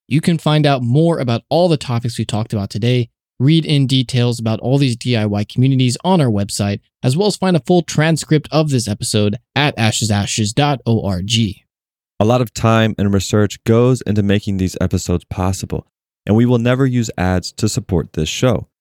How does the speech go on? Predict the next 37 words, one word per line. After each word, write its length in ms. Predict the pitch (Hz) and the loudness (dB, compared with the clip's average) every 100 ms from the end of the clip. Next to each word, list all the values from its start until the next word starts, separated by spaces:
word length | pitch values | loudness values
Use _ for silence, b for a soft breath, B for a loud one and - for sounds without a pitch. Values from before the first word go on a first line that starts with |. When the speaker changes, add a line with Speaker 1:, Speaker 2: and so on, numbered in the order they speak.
| _ - | _ -2
Speaker 2:
So 300 | 120 127 - _ | 0 0 -6 _
if 140 | 95 92 | -4 0
you 60 | |
like 300 | 80 110 135 | 2 0 2
it, 140 | 151 - _ - | -2 -4 _ -4
would 140 | 95 | 0
like 200 | 104 98 - | 0 0 0
us 200 | 120 - | -2 0
to 120 | 113 | -4
keep 260 | - 113 - | -2 -4 0
going, 320 | 110 113 - - | 2 0 -2 -6
you, 360 | 104 127 147 - | 0 2 2 0
our 140 | 117 | -2
listener, 480 | 110 147 - 92 76 | 0 0 -2 -6 -4
can 140 | 90 | -4
support 380 | - 98 120 123 | -4 -2 0 0
us 100 | 117 | 0
by 160 | 98 92 | -2 -2
giving 340 | - 127 131 | 0 0 0
us 160 | 120 104 | -2 -2
a 40 | |
review, 480 | 101 98 117 127 127 _ | -2 0 0 0 -2 _
recommending 560 | - 113 139 135 147 135 | -2 0 0 0 0 0
us 140 | 127 | -2
to 180 | - 127 | 0 2
a 60 | 117 | 2
friend, 460 | - 131 131 135 - _ | 0 0 0 -4 -12 _
visiting 460 | 95 123 127 131 131 | 0 0 2 0 2
us 240 | 135 139 | 2 2
at 160 | 104 85 _ | 0 -2 _
patreon 600 | - 123 - 131 127 123 | 0 0 2 0 2 2
dot 320 | 110 107 104 | 0 -2 -4
com 400 | - 110 110 120 120 | -4 0 2 0 -4
slash 500 | - 107 110 117 - - | -4 0 0 0 -4 -4
ashes 360 | 98 107 - 98 - | 0 0 0 -4 -2
ashes 360 | 95 95 90 | -4 -2 -6
cast. 420 | - 110 107 107 | -4 -2 -2 -2